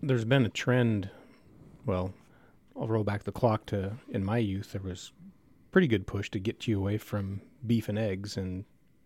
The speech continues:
into other products, and it seems like the, you know, media and celebrities have recently returned to beef a little bit, so that has to make the sales pitch a little easier when you have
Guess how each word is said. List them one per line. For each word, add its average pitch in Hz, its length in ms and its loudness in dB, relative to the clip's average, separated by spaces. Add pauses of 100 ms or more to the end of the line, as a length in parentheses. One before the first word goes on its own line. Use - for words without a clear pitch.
into 113 240 0
other 107 160 -2
products, 117 560 -4
and 95 100 -6
it - 100 -16
seems 113 280 -4
like 104 260 -6
the, 95 200 -6 (1160)
you 120 80 0
know, 104 280 0 (260)
media 123 460 10
and 101 260 2 (340)
celebrities 120 680 2
have 98 360 -4
recently 107 520 -2
returned 104 440 0
to 95 60 -2
beef 117 360 -4
a - 80 -8
little 95 220 -4
bit, 92 260 -6
so - 140 -10
that 98 120 -6
has 123 220 -2
to 117 120 -6
make 104 180 -4
the - 80 -14
sales 107 320 -4
pitch - 480 -8
a 107 60 -4
little 127 300 2
easier 98 380 -4
when 101 160 -4
you 95 60 -4
have 98 220 -6